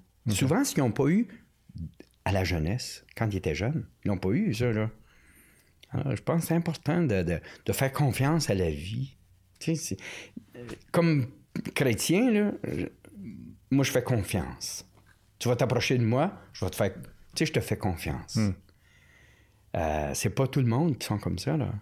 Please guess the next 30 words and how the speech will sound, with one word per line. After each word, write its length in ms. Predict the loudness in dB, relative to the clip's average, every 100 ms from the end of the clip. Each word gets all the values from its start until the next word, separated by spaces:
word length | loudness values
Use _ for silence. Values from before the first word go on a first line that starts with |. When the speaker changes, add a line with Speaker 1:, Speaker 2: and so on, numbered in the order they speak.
| -12 _ _
Speaker 2:
Quelqu'un 380 | -2 0 2 2
qui 160 | 2 2
a, 240 | 2 0 -4 -8
qui 80 | -4
a 20 |
pas 140 | 0 0
la 120 | 0
foi, 360 | 0 0 0 -2 -14 _ _ _ -6
parce 140 | -2
que 80 | 2
le 60 | 4
mot 140 | 2
confiance, 760 | 0 2 2 2 0 0 0 2
le 80 | 4
mot 200 | 4 2
foi, 320 | 0 -2 -2 -6 -20 _ _ _
j'ai 200 | -2 -2 -2
confiance, 920 | 0 2 0 -2 0 0 2 -2 -6 -14 -2
je 100 | 0
me 80 |
confie, 760 | 2 2 0 0 -6 -2 -2 -2 -6 -6
c'est 80 |
parce 140 | -2 0
que 120 | 2
j'ai 160 | 2 0
foi 420 | 0 0 0 -4
en 140 | -4 -2
toi, 260 | 0 0
là. 180 | 0 -2 -2
Speaker 1:
Mhm. 200 | 0 0